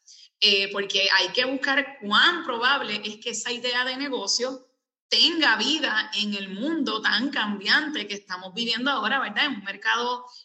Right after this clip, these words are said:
eh, tan y tan cambiante y tan acelerado, ¿verdad? Porque la cuarta revolución industrial, eh, llegó y,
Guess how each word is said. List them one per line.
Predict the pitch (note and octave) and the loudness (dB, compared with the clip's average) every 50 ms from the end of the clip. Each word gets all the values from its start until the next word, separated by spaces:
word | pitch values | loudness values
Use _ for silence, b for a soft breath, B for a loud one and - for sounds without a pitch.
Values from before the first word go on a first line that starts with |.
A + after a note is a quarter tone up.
| _ _ | _ _
eh, | - G#3+ A3 G#3 G3+ G3+ G#3 | -2 0 2 2 2 0 0
tan | - F#3 A3+ C4+ D4 | 2 2 4 4 4
y | D4 C4+ | 2 2
tan | C#4 A#3 A#3 A#3+ A#3+ | 4 2 2 2 0
cambiante | B3+ B3+ B3 A#3+ A3 G#3 A3 A#3+ A#3+ - C4 | -2 -2 0 0 0 0 0 0 0 0 -2
y | C4 | -2
tan | - G3+ G#3 G#3 A3 A#3+ - - | -2 -2 -2 -2 -2 -2 -4 -2
acelerado, | - G#3 G#3 - - - - G#3+ F#3+ G3 G3 F#3+ F#3+ F3+ F#3 G3+ A3 A#3 A#3 A3+ G#3+ G3 F#3+ | 0 0 0 0 -2 -2 -2 -2 -4 -4 -4 -2 0 0 2 4 4 2 2 0 -2 -4 -4
¿verdad? | F#3 F3+ F3 E3+ G3 G#3 A3+ A#3+ - | -6 -8 -8 -2 0 0 0 0 -2
Porque | - G#3 G3+ G3 F#3+ | -6 -12 -10 -6 -6
la | F#3 F#3 F#3 | -6 -6 -6
cuarta | - F#3 F3+ - F#3 | -8 -8 -8 -8 -8
revolución | F#3 G#3+ G#3+ A3+ A3+ A#3+ - - G#3 G#3 | -8 -4 -4 -2 4 4 4 4 4 0
industrial, | A3 A3 A3+ A#3+ - - G3 - F#3 G3 B3+ D4 B B B B B B B B B _ | -4 -4 -4 -6 -6 -4 0 2 2 2 2 0 B B B B B B B B B _
eh, | - - - - - - - _ _ _ A2+ G#2 - | -8 -6 -6 -6 -8 -10 -16 _ _ _ -20 -8 0
llegó | - G3 G#3 G3+ G3+ F#3 F3+ F#3+ F#3+ G3 G3 G3+ G#3+ B3 C#4+ D#4 D#4 D4+ D4 - - - - | 2 4 4 4 2 2 0 0 2 2 2 2 4 4 2 2 0 -2 -4 -6 -6 -6 -4
y, | G#3 G#3 G3+ F#3+ F3+ F#3 | -2 -2 -4 -4 -6 -12